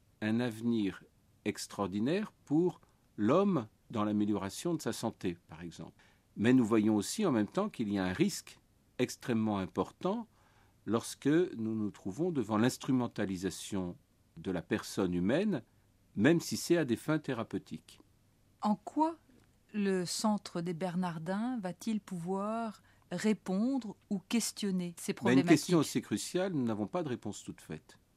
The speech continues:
Speaker 1: Et je crois que, puisqu'il s'agit autant d'une question de discernement qu'une question qui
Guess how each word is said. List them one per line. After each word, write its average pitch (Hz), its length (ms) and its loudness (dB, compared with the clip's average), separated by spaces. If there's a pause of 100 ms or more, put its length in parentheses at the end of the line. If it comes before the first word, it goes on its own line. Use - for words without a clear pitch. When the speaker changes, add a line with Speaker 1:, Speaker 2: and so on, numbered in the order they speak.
(100)
Speaker 1:
Et 90 80 -8
je 85 120 -6
crois 160 280 -2
que, 104 260 -4 (240)
puisqu'il 120 360 -2
s'agit 120 580 0 (380)
autant 160 400 4
d'une 123 160 0
question 123 360 -4
de 98 120 0
discernement 113 840 -2 (260)
qu'une 131 180 0
question 170 460 0
qui 127 280 -2